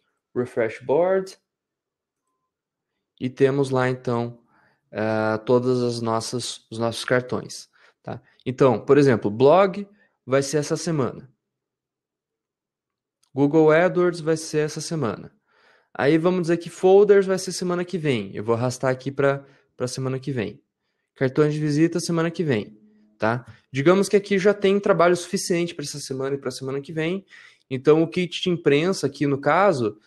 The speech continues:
vamos deixar pra outra semana, tá? Porque não vai dar tempo de fazer o kit de imprensa na semana que vem. Vamos fazer na semana do dia dezessete de dezembro. Legal. Então, colocamos aí, ah, as tarefas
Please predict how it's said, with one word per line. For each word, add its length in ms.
vamos 260
deixar 280
pra 180
outra 320
semana, 520
tá? 180
Porque 180
não 80
vai 140
dar 100
tempo 280
de 80
fazer 200
o 40
kit 200
de 100
imprensa 380
na 60
semana 300
que 120
vem. 180
Vamos 280
fazer 200
na 100
semana 340
do 100
dia 140
dezessete 540
de 80
dezembro. 440
Legal. 480
Então, 420
colocamos 640
aí, 520
ah, 340
as 140
tarefas 760